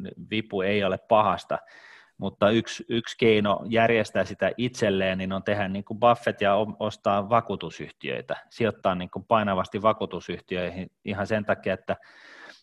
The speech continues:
siellä, siellä niin kuin periaatteessa se, se varallisuus, mikä vakuutusyhtiön ke-, kerääntyy, niin sehän on niin kuin, totta kai,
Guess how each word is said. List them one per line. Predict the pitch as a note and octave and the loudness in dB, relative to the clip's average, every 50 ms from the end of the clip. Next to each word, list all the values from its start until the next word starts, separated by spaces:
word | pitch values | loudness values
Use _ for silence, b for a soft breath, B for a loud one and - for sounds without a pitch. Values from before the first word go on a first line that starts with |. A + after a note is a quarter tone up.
| _ _ - | _ _ -6
siellä, | - A#2+ A2+ G#2+ G#2 G2+ - - | 0 2 4 6 6 4 2 0
siellä | - - B2 A2+ A2 G#2+ G2+ | -4 0 2 4 4 4 4
niin | G2+ G2+ G2 | 2 0 -4
kuin | - F#2 - | -6 -4 0
periaatteessa | A#2 A2+ A2 G#2+ G#2 - - G#2+ G2 - G#2 | 0 2 4 4 2 2 0 -4 -6 -4 -8
se, | F#2+ - G#2+ G2+ G#2 - - - | -6 -2 0 0 0 -2 -6 -8
se | - G#2+ G2+ F#2+ - G#2 | -6 -4 -4 -4 0 4
varallisuus, | A#2+ A#2+ A#2+ A#2 A2 G#2+ G#2 A2 G2 F2+ | 6 6 8 8 6 4 2 0 -4 -4
mikä | G#2 G2+ F#2+ G2 F#2+ | -4 -4 -2 0 2
vakuutusyhtiön | A2 A2 - A2+ G2+ G2+ F#2+ G2+ G#2 F#2 - - G2+ F#2+ F#2+ | 2 2 0 0 -4 -4 -4 -4 -6 -6 -4 -4 -6 -6 -4
ke-, | - - A2+ G#2 - F#2 F#2 F#2 G2 G2 - - - - G2 A2 - | -4 -4 -4 -4 -4 -4 -6 -6 -6 -8 -8 -10 -10 -12 -14 -10 -2
kerääntyy, | - B2+ B2 A2 A2 G#2+ G2+ F#2+ - F#2+ F2+ | 2 2 4 4 4 4 2 2 -2 -4 -4
niin | F#2 F#2+ F#2 | -4 -4 -2
sehän | A2+ G#2+ G#2 G#2 | 0 0 0 0
on | G#2 G2 - - F2 - | -2 -4 -6 -12 -10 -6
niin | G#2+ G#2 G2+ | -4 -4 -4
kuin, | G2 G2 F#2+ F2+ - - | -4 -6 -8 -8 -8 -6
totta | - G#2+ - - G#2+ | -6 -4 -4 -4 -2
kai, | - A#2 A2 G2+ G2 G2 F#2 | 2 4 4 4 4 2 0